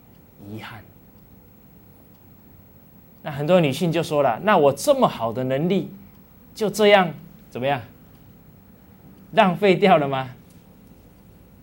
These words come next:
其实啊，我们这么好的能力，不要耗在名利追逐啊。我们这么好的能力，要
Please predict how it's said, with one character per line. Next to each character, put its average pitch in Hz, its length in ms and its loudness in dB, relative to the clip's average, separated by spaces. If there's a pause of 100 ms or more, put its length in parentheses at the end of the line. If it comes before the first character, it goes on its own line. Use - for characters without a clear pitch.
(1700)
其 151 260 -8
实 107 240 -10
啊， - 260 -20 (520)
我 135 180 2
们 135 400 -4
这 277 180 2
么 190 160 2
好 104 220 -6
的 113 120 -10
能 117 200 -8
力， 123 260 -6 (140)
不 123 180 -4
要 147 400 0 (840)
耗 151 380 -2
在 120 320 -8 (640)
名 131 340 -6
利 151 180 -2
追 110 220 -14
逐 - 220 -20
啊。 - 100 -20 (880)
我 147 140 0
们 165 200 2
这 247 140 2
么 220 100 4
好 120 200 -4
的 131 100 -4
能 131 260 -2
力， 156 260 0
要 160 140 0